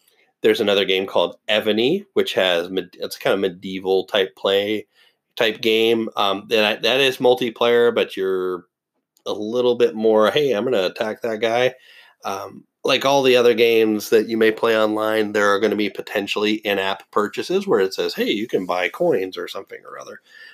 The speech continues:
Um, just be careful. Watch that as, as well, um, because that money doesn't ever come back. Like I said, in the, if the entertainment's there, great. All right.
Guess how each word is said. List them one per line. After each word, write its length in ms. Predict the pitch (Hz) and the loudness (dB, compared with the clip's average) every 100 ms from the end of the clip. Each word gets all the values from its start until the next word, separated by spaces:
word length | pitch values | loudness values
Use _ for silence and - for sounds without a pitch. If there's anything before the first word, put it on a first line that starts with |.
| _ | _
Um, 220 | 175 156 147 | -4 -4 2
just 220 | 170 - | 0 4
be 100 | 196 | 2
careful. 540 | 135 104 - 127 - _ | 4 2 4 2 0 _
Watch 280 | 107 101 - | -2 -2 -2
that 300 | 101 90 101 - | -2 -2 -4 -4
as, 320 | 104 95 - - | -2 -2 -6 -6
as 140 | 95 92 | -6 -4
well, 360 | 87 85 110 - - - _ - | -4 -2 -4 -6 -20 -20 _ -4
um, 680 | 90 90 85 85 85 85 _ _ _ _ _ | -2 -2 -4 -8 -14 -18 _ _ _ _ _
because 300 | 123 110 110 113 | -4 0 2 2
that 180 | 104 101 | 0 0
money 220 | 98 98 | 0 2
doesn't 240 | 95 92 | 2 2
ever 160 | 90 87 | 0 -2
come 180 | 92 87 | -4 -8
back. 240 | 92 - _ _ _ _ _ | -12 -14 _ _ _ _ _
Like 240 | 87 87 98 | -10 -4 -2
I 60 | |
said, 240 | 101 - - | -2 -4 -4
in 220 | 107 95 - | -6 -6 -6
the, 160 | 95 | -4
if 140 | 85 - | -4 -6
the 160 | 95 | -2
entertainment's 520 | 90 120 127 123 123 - | 0 2 4 4 2 4
there, 240 | 120 117 | 4 4
great. 300 | 110 85 90 - _ _ _ _ | 0 -2 -2 -10 _ _ _ _
All 80 | 127 | 0
right. 200 | 131 | 0